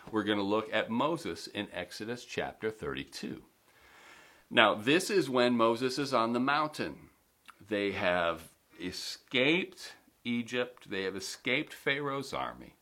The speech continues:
And they are camped out at Sinai. And Moses is up on the mountain receiving the law. And he's up there for a long time. And the people begin to get worried. "Moses must have died. He's our leader. Uh,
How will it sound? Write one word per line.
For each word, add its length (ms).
And 220
they 140
are 100
camped 560
out 240
at 100
Sinai. 600
And 180
Moses 480
is 300
up 220
on 240
the 60
mountain 560
receiving 600
the 100
law. 300
And 140
he's 160
up 160
there 160
for 180
a 60
long 320
time. 400
And 200
the 60
people 420
begin 380
to 60
get 180
worried. 260
"Moses 460
must 240
have 160
died. 380
He's 200
our 140
leader. 480
Uh, 580